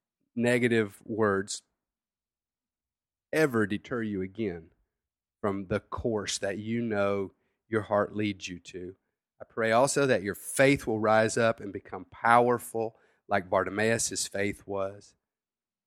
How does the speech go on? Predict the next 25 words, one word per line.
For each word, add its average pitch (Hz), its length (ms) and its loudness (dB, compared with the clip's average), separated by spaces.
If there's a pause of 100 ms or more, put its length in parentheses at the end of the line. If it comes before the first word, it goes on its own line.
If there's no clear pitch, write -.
(120)
And 107 200 -2
thirdly, 143 420 4
that 101 220 0
you 117 220 -2
will 101 200 -6
know 110 300 -4
the 113 140 -6
one 101 500 -6
thing. 90 280 -12
Your 98 140 -8
heart 120 360 2
will 107 160 -4
have 98 280 -10
one 120 340 0
desire. 101 640 0 (320)
You'll 113 120 -2
be 107 140 -6
seeking 127 560 -4
God 107 300 2
for 98 120 -6
one 120 380 -2
thing 101 340 -6
day 110 260 0
and 127 160 -4
night, 101 340 -2